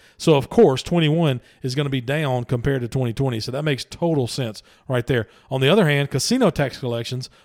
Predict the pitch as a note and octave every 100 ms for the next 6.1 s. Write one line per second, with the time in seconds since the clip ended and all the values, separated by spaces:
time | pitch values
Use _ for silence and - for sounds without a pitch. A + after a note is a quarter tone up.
0 | _ C#3 C#3+ D#3 C#3 - F3+ G3+ G#3 G#3
1 | D3+ E3+ E3+ E3 - G3+ C3+ - - _
2 | _ A#2+ E3 D3 - - C#3+ E3 D#3+ D3+
3 | D#3 F3+ B2+ - B2+ C#3+ D3+ D3 D3 D#3+
4 | B2+ F#2+ - D#3 D#3 D3+ D3 E3+ F3 A#2
5 | _ _ C#3+ E3+ D#3+ D3+ C#3 D#3 E3+ B2
6 | -